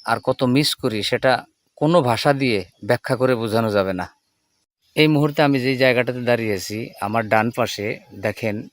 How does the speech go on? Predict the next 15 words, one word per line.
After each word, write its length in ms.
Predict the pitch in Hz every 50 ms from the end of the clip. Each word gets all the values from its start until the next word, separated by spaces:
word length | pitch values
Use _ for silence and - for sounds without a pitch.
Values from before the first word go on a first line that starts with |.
| _ _ _ - 117 104 -
ঘন 520 | - - 113 127 151 165 170 170 156 131
জঙ্গল। 440 | 110 131 131 123 120 101 101 92 87
আহ, 1200 | 87 - _ _ _ - - - - - - _ _ _ - - - 101 101 101 101 98 101 98 90 - -
পাহাড়ের 580 | 113 104 120 123 123 131 139 131 117 110 - - - - - - - - - - - - - - - -
একটা 280 | - 123 - - - 139
অংশ 340 | - 135 147 160 143 - 156
বলতে 340 | 143 131 127 113 - - 110
পারেন 420 | 104 110 107 113 120 143 139 -
এই 600 | - - - 107 110 110 107 107 104 101 - - 95 - - 104
ঘন 260 | 107 107 127 135 131
পরিবেশ 460 | - - 131 120 120 101 110 110 101
জঙ্গল। 500 | 95 120 120 123 120 107 120 127 160 - - _ -
এর 160 | 120 131 123 - -
পাশেই, 560 | - 123 123 - - 160 131 110 117 147 160 - - - - - - - - - - _ _ -
ঠিক 120 | - 156